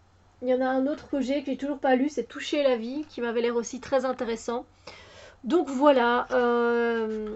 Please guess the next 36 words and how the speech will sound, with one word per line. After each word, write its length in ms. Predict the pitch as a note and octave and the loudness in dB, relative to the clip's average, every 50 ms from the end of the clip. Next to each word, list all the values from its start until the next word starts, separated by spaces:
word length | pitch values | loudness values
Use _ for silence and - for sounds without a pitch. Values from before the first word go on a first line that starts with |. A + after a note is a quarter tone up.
| - - | -10 -8
vous 80 | B3+ A#3+ | 0 6
voyez, 400 | B3 C4+ C4+ D4 D#4+ E4 D#4+ B3+ - - - - - - | 6 6 6 6 4 2 0 -2 -6 -18 -20 -20 -8 0
il 60 | B3+ | 4
y 40 | C4 | 4
a 80 | B3+ | 4
d-, 300 | A3+ G#3 G#3 G#3 B3+ C4 | 4 2 -4 -4 -4 -2
déjà 260 | G#3+ C#4+ C#4+ C#4+ D#4 | -2 0 2 4 4
ici 340 | D4+ D4 C4+ - - E4 E4 | 2 2 -2 -4 -2 -2 -2
différents 540 | A#3+ A3 C4 C4 - D4 C4 C4 C#4+ C#4+ C#4 | -2 -4 -6 -4 -2 -2 0 0 0 0 -2
types 320 | C#4+ - - E4 D#4+ - | -2 -4 -4 -4 -4 -4
de, 140 | - C4+ C4 | -4 -4 -2
de 160 | A#3+ F#3+ A#3 | -2 -2 -2
livres. 420 | B3 A#3 A3 C4 D4 C#4 B3 A3+ A3+ | -2 -2 -2 -4 -4 -4 -4 -2 0
Là, 180 | A3+ B3+ C4 | 0 2 2
on 80 | C4 A#3+ | 0 0
est 120 | B3 A#3+ | -2 -4
sur 160 | A#3+ - B3 A#3 | -4 -4 -4 -4
la 100 | A3+ A3+ | -4 0
pleine 300 | - B3+ B3+ B3+ B3 B3 | 4 4 4 4 2 -2
conscience, 580 | C4 A#3+ A#3 - C#4+ C#4+ D4 D#4 E4 E4 - | -6 -6 -4 -2 0 2 2 2 0 -2 -4
sur 160 | - - A#3 | -8 -6 -4
la 100 | A#3+ A#3+ | -4 -2
méditation. 760 | A#3 A#3+ B3 A3 A3+ A3 - B3 B3 A#3+ - - C#4 D4 D#4 E4+ - - - - - - - - - - | -2 -2 -4 -6 -4 0 0 0 0 0 -6 -6 -6 -4 -6 -8 -12 -16 -20 -20 -20 -20 -20 -20 -14 -8
Ici, 280 | A#3+ B3+ B3+ - - D4+ | -6 -6 -6 -4 -2 -2
on 100 | C#4 C4+ | 0 0
est 100 | C#4 C#4+ | -2 -4
sur, 340 | C4+ - - D#4 D4 C#4 - | -4 -6 -6 -6 -6 -2 -2
euh, 260 | C4 B3 B3 B3 A#3+ | 0 0 2 2 2
le 300 | B3 B3 A#3+ A#3+ A#3 A3 | 4 4 4 4 4 2
développement 540 | G3 C4 C4+ B3+ C4 C4+ C4 C4 B3+ C4 B3+ | 0 -2 -2 -2 -2 -2 -2 0 0 0 0
personnel 600 | B3+ C4 B3+ - - C4+ B3 B3+ C4+ C#4 C4+ C4+ - | 0 -2 -4 -4 -4 -4 -2 0 0 0 0 0 -2
avec 320 | B3 A3+ B3+ B3 B3 - | 0 2 2 0 0 -2
exercice 600 | A#3+ G#3 G3+ G3+ B3 A#3+ - - - C#4+ C#4 - | -6 -4 -2 -4 -4 -4 -6 -8 -10 -8 -6 -4
à 80 | C4 A#3 | -2 -2
la 80 | A#3 | -2
clé 400 | A#3 - - B3+ C4+ C#4 C#4 C4+ | -4 -6 -4 -4 -2 -2 -2 -4